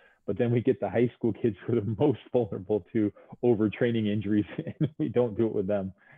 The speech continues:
Ah, let them, they're kids, they can do anything. And it's just insanity to me. So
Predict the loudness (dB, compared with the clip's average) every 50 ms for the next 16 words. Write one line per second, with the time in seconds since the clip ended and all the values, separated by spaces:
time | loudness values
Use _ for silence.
0 | -20 -20 -20 -14 -10 -6 -6 -4 -4 -2 -2 -2 -2 -2 -4 -8 -8 -6 -6 -6
1 | -6 -2 0 2 2 2 2 0 -2 -2 -2 -2 -4 -2 -2 -2 -2 -4 -6 -8
2 | -12 -14 -14 -16 -18 _ _ _ _ _ -8 -6 -6 -6 -8 -12 -18 _ _ -12
3 | -10 -10 -10 -12 -14 -20 _ _ _ _ _ _ _ _ -14 -14 -14 -12 -12 -10
4 | -10 -10 -10 -10 -12 -12 -14 -14 -16 -14 -16 -18 _ _ _ _ -16 -16 -16 -16